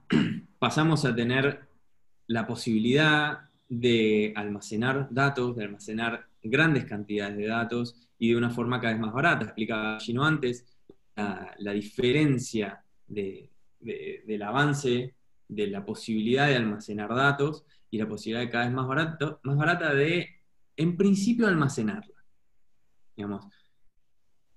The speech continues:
dijimos que, en principio, almacenar, podemos almacenar todo. Nosotros discutíamos eh, antes de empezar la cursada, "Che, grabamos la, grabamos las clases, no grabamos las clases". Grabámosla, si es gratis, si se puede,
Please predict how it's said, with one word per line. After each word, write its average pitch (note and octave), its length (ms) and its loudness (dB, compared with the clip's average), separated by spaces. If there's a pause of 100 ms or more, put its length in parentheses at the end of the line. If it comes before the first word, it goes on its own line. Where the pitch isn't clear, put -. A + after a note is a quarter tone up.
(400)
dijimos D#3+ 360 4
que, D3+ 220 2
en C3+ 100 -2
principio, D#3 640 2
almacenar, C3 460 -2
podemos D3 260 0
almacenar A#2 520 -4
todo. G3 180 2
Nosotros F#3+ 320 2
discutíamos E3+ 880 0 (720)
eh, A2 280 2
antes E3+ 300 4
de C3+ 60 4
empezar A2+ 340 -2
la B2 140 -4
cursada, D#3+ 580 -2 (220)
"Che, E3+ 180 2
grabamos D3+ 560 2
la, A2 220 -4
grabamos C#3+ 400 -2
las A2 100 -4
clases, C#3+ 380 -6
no A#2+ 100 -4
grabamos A2 340 -4
las G2+ 120 -10
clases". - 420 -18 (480)
Grabámosla, G#3+ 540 2
si - 160 -4
es C#3+ 60 -2
gratis, G#2 380 -6
si C3+ 120 -10
se D3+ 140 -2
puede, G2+ 400 -10